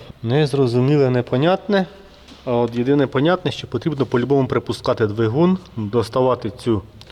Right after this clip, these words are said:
форсунку, пробувати знімати клапанну кришку. Ну, звісно, припущу двигун,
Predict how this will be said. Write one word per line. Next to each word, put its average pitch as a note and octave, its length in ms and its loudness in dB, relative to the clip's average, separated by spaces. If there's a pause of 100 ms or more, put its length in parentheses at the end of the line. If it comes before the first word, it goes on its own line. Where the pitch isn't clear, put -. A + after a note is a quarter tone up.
(680)
форсунку, D3+ 580 0
пробувати A#2+ 580 0
знімати A2+ 440 0
клапанну A2+ 420 0
кришку. D3+ 560 0 (920)
Ну, E3 100 2
звісно, B2 340 -2
припущу - 440 -2
двигун, C#3 480 2